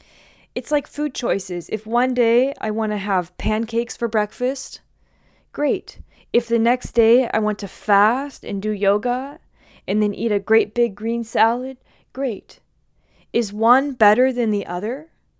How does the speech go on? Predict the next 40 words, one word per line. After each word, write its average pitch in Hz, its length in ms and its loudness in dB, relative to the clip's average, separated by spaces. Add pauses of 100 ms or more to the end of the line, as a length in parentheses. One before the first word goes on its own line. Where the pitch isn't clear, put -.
(800)
Well, 240 140 -4
who's 302 340 0
to - 120 -8
say? 165 680 -4 (440)
I'm 247 140 -2
sure 262 320 0
we 254 120 -4
could 226 160 -8
say, 214 180 -2
"Well, 214 540 4
you 208 80 -4
know, 180 140 -2
medically 202 520 0
a 175 80 -4
salad 190 500 0
is 185 140 -10
way 185 160 -2
better 185 300 -4
than 175 160 -10
pancakes." 214 840 -12 (580)
But 202 260 -2 (280)
if 226 200 -2
I'm 262 240 2
desiring 220 520 0
pancakes 233 800 -8 (240)
and 202 140 -4
I 220 60 0
try 240 180 -2
to 202 80 -2
force 226 420 -2
myself 226 480 -2
to - 140 -16
eat 202 100 -8
a 196 80 -8
salad, 226 680 0 (260)
I'm 254 120 -4
gonna 233 260 0
eat 233 240 -8
that 214 200 -4
salad 233 600 0